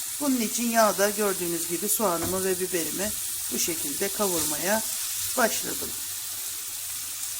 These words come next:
Ondan sonra sırasıyla diğer malzemeleri ekleyeceğim. Soğanlarım gördüğünüz gibi bir güzel kavrulmaya başladı.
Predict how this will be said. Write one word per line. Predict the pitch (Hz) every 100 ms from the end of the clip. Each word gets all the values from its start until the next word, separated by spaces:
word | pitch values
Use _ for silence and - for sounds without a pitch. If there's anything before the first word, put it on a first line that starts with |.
| - - - - - - - -
Ondan | 262 208 175
sonra | 175 180 190
sırasıyla | 226 190 165 160 170
diğer | 190 170
malzemeleri | 165 160 143 147 143 151 196
ekleyeceğim. | 208 202 - - - - - - - - - - - - - - - - - - - - - - - - - - - - - - _ _ _ _ - - - - - - -
Soğanlarım | - 262 214 180 175 190 190
gördüğünüz | 208 190 180 170 156 147
gibi | 156 147 196 220 - - - - -
bir | 196
güzel | 160 160 196
kavrulmaya | - 180 160 160 151 143 143
başladı. | 165 170 165 143 139 156